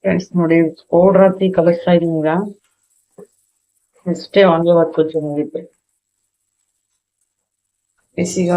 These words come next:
ಸ್ಟವ್ ಆಫ್ ಮಾಡ್ಕೊಂಡು, ಆ, ರೈಸ್ ಕಲ್ಸ್ಕೋಬೇಕು.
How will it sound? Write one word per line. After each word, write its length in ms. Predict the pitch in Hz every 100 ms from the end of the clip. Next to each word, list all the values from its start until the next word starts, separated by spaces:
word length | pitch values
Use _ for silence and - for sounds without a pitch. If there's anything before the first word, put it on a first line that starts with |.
| 175
ಸ್ಟವ್ 360 | 175 - 180 185
ಆಫ್ 200 | 190 190
ಮಾಡ್ಕೊಂಡು, 760 | 175 175 175 170 170 180 180 156 - _ _ -
ಆ, 260 | 175 170
ರೈಸ್ 300 | 165 175 -
ಕಲ್ಸ್ಕೋಬೇಕು. 580 | - 180 - 165 160 -